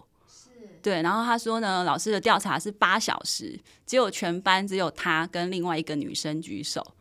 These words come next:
Speaker 2: 他就很讶异，<laughs> 他就说：“天哪，为什么小朋友没办法睡满八小时？”他就说他都要睡十小时才够。
Speaker 1: 他都几点睡，几点起来？
Speaker 2: 呃，他在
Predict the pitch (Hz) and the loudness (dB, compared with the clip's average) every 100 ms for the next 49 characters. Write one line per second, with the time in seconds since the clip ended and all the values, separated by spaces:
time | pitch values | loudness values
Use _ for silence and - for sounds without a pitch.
0 | _ - - 214 294 233 185 254 208 202 | _ -14 -4 2 4 4 4 4 4 4
1 | 233 185 320 - - 698 539 403 381 381 | 2 2 -2 -4 2 4 4 0 -4 -6
2 | - - - 381 381 330 359 330 277 262 | -6 -6 -4 0 2 4 4 2 0 0
3 | 269 254 302 254 254 311 226 220 262 214 | 0 2 0 0 0 2 2 -2 -2 -2
4 | 175 202 208 202 - - - 254 262 254 | 2 4 4 2 -2 -4 -2 -2 -2 0
5 | 247 240 214 208 214 214 196 - 156 175 | 0 2 2 4 2 0 -2 -2 -2 -2
6 | - - - - - - 160 - - - | -4 -6 -10 -8 -10 -6 -6 -6 -12 -16
7 | - 285 294 262 220 208 185 180 220 196 | -4 0 0 0 -2 0 0 -2 -2 -2
8 | 175 170 175 160 - 117 71 - 214 208 | -4 -6 -6 -6 -6 -6 -6 -2 -2 0
9 | 277 269 285 - 277 254 | 2 2 0 -4 0 0